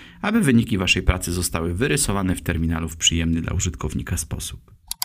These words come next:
Lee Robinson, czyli V P of Developer Experience, poinformował na Twitterze, że strona Node.js została przeniesiona całkowicie na Next.js,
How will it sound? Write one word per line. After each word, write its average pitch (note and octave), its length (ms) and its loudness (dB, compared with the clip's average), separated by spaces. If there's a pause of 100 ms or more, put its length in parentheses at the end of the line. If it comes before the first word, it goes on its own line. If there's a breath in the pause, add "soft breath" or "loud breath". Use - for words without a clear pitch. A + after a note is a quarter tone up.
(480)
Lee D#3 280 4
Robinson, G2+ 640 0 (120)
czyli F#2 300 0
V G2 180 2
P A#2+ 300 4
of F2+ 140 -4
Developer F#2 520 0
Experience, A2+ 680 2 (460 loud breath)
poinformował B2 640 4
na F#2 140 4
Twitterze, A#2 500 2
że G#2 180 2
strona A#2+ 460 4
Node.js G#2 760 2
została F#2 420 0
przeniesiona C3 720 2
całkowicie F#2+ 720 0
na D#2+ 320 0 (200)
Next.js, - 880 -2